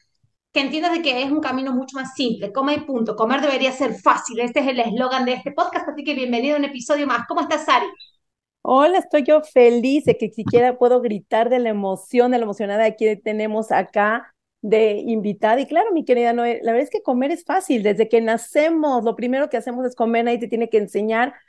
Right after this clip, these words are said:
Speaker 2: Pero con esto de la cultura de dietas, se ha hecho complicado, se ha hecho culposo, se ha hecho de todo, ya no sabemos ni qué escoger. Además, tanto que el peso se ha hecho un peso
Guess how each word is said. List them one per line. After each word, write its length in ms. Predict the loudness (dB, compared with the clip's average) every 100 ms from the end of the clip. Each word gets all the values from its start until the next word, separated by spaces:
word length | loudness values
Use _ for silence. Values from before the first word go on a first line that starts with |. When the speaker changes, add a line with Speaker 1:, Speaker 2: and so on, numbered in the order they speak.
| _
Speaker 2:
Pero 160 | 4 4
con 160 | 4 0
esto 180 | 0
de 40 | 0
la 160 | 0
cultura 380 | 0 -4 -2 0
de 160 | 2 2
dietas, 640 | 2 0 2 0 0 -4 -12
se 220 | _ -4
ha 120 | 0 0
hecho 280 | -2 -4
complicado, 800 | -4 -4 -4 -6 4 6 6 4 0 -14 -20
se 240 | -2 6 6
ha 180 | 8 8
hecho 400 | 6 4 -2 0
culposo, 840 | 0 2 4 4 2 0 0 -2 _ _
se 160 | 0 2
ha 100 | 4
hecho 260 | 0 -2
de 200 | -2 -4 _
todo, 320 | 0 2 4
ya 140 | 4 2
no 80 | 0
sabemos 240 | -2 -2
ni 160 | -6 -4
qué 80 |
escoger. 420 | -2 -2 0 4 6
Además, 320 | 4 2 -2 0
tanto 300 | -2 0 2
que 300 | 4 4 2 -4 -14 0
el 200 | 2 4
peso 360 | 2 2 0
se 120 | -2 -4
ha 40 |
hecho 760 | -2 -2 2 2 2 2 -2 -10
un 180 | -14
peso 720 | 0 0 0 -2 0 0 -2